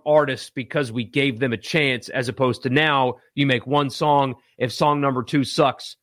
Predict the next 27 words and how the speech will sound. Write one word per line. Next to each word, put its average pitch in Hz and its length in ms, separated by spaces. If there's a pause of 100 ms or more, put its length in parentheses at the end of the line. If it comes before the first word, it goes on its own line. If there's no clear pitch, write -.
(160)
see - 340
ya. 104 220 (840)
You 131 200
are, 113 200 (180)
you're 139 280
not 139 400
relevant. 104 480 (600)
Go 220 140
look 294 140
at 156 100
some 190 160
of 143 60
the 117 100
criticism 143 540
that 107 180
Led 131 160
Zeppelin 113 400
three 107 260
got. - 300 (680)
Um, - 420 (1600)
and 120 80
honestly, 135 340
I, 101 140 (220)
I - 40
mean, 104 140
I 113 60
love, 92 360